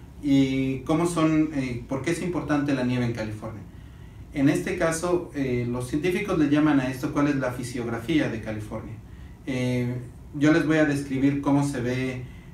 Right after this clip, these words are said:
eh, los terrenos, cómo se ve el, el, el, el terreno en California. Empecemos por, eh, dibujar California. Ahora, imaginemos, eh, tenemos California, tenemos en esta parte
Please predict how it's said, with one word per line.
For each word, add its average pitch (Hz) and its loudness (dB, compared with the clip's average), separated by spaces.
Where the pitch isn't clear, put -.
eh, 120 2
los 120 -4
terrenos, 135 0
cómo 139 2
se 139 -4
ve 120 0
el, 123 0
el, 113 -4
el, 113 -6
el 110 -10
terreno 135 -2
en 120 -2
California. 110 -6
Empecemos 196 0
por, 180 2
eh, 131 -2
dibujar 143 0
California. - -6
Ahora, 139 4
imaginemos, 180 0
eh, 143 2
tenemos 165 0
California, 170 0
tenemos 147 -2
en 135 -2
esta 139 -4
parte 143 -4